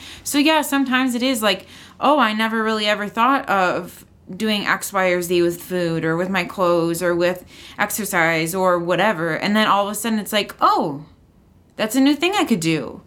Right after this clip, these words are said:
Maybe that can, maybe that can keep me safe. Maybe that can se-, keep me protected. Maybe that can keep me in the disorder." It's just a cyc-,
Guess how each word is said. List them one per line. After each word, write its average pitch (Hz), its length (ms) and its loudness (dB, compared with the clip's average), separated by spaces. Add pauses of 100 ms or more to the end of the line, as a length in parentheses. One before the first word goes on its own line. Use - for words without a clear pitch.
(140)
Maybe 208 200 2
that 254 160 2
can, 262 300 0 (360)
maybe 240 240 4
that 254 180 2
can 330 100 0
keep 226 200 -4
me 196 100 -6
safe. 180 320 -4
Maybe 196 160 -6
that 220 180 0
can 226 140 -2
se-, 220 240 -8
keep 208 140 -4
me 185 100 -6
protected. 185 420 -8
Maybe 190 220 -2
that 196 240 0
can 214 100 -6
keep 190 220 -10
me 180 160 -4
in 175 80 -2
the 165 80 -2
disorder." 165 640 -4 (600)
It's 208 340 -2
just 233 280 -2
a 185 460 0
cyc-, 202 440 -4